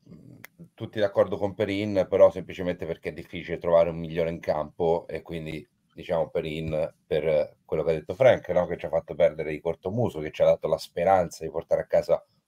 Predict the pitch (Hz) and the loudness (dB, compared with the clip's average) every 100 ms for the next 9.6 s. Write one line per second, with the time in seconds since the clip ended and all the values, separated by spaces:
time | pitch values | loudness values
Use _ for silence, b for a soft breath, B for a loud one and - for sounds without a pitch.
0 | - 95 85 113 113 95 85 87 78 _ | -6 -6 -2 4 6 4 0 0 0 _
1 | _ _ _ _ - 85 80 - 82 90 | _ _ _ _ 4 8 8 4 -2 0
2 | 90 92 87 101 92 85 82 73 - 82 | 6 6 10 10 10 8 2 -6 -4 -4
3 | 80 80 80 80 87 87 76 95 - 143 | -2 -4 -4 -2 2 0 0 -6 -4 -2
4 | 143 151 156 - b b b b - 92 | 4 8 8 8 b b b b 2 8
5 | 87 - 107 131 147 139 151 160 165 131 | 8 8 6 8 8 6 6 6 8 10
6 | 113 - 101 95 90 107 113 98 85 98 | 10 8 0 2 4 4 2 0 0 2
7 | 101 104 117 151 117 117 - 101 85 90 | 2 2 2 4 6 6 6 2 0 2
8 | 107 95 87 - 107 92 95 90 104 - | 2 2 0 0 0 2 4 8 8 6
9 | 98 101 113 127 139 | 0 2 4 8 8